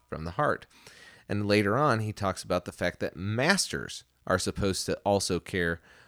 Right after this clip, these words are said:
for their slaves. So when, when Paul in Ephesians chapter six talks about slaves and masters, he forces them, well, he doesn't force them, that'd be ironic in this context. He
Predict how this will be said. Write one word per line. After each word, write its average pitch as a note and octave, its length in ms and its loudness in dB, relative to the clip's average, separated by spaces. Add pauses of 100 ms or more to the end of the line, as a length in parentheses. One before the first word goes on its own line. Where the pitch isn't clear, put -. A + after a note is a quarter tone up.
for G2+ 480 4 (100)
their F2+ 540 2
slaves. - 520 -4 (280)
So B2 240 8
when, A#2+ 360 2
when A2+ 200 2
Paul D#3 460 6
in G#2 300 -2
Ephesians G#2 640 -2
chapter G2+ 320 0
six - 520 -2 (460)
talks A#2 280 6
about F#2+ 260 4
slaves G2+ 460 2
and E2 100 -4
masters, F2 580 -4 (600)
he C#3 140 4
forces E3 640 4
them, E2+ 360 0 (120)
well, G2 120 0
he F#2 100 4
doesn't D#2+ 260 -4
force E2 260 -2
them, C2+ 280 -8
that'd D#2 180 -6
be C#2+ 120 -6
ironic C2 320 -6 (280)
in - 120 -12
this D#2 120 -10
context. C#2+ 440 -12 (340)
He C3+ 400 8